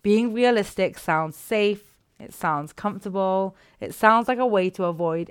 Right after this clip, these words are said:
any potential failure or rejection. That's what our brain wants, right? Like, not only do our brains want to be realistic for ourselves,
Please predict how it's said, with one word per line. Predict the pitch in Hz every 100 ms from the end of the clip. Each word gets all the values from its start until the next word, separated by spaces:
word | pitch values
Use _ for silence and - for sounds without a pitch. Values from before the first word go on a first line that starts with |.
| -
any | 180 214
potential | 240 247 220 208 233
failure | 226 - 185 175 180 180 233 247 _ _ -
or | 190 214
rejection. | 262 226 196 - 190 208 254 269 _ _ -
That's | 196 -
what | 208 -
our | 220 233
brain | 233 240 247 233
wants, | 208 196 240 - - -
right? | 214 185 214 226
Like, | 202 202
not | 214 208
only | 208 220 226
do | 208
our | 208 202
brains | 208 202 196 190 - - _ -
want | 175 196 220 208
to |
be | 180 202
realistic | 190 190 190 190 170
for | 175 180
ourselves, | 180 - 294 311 240 240 320 -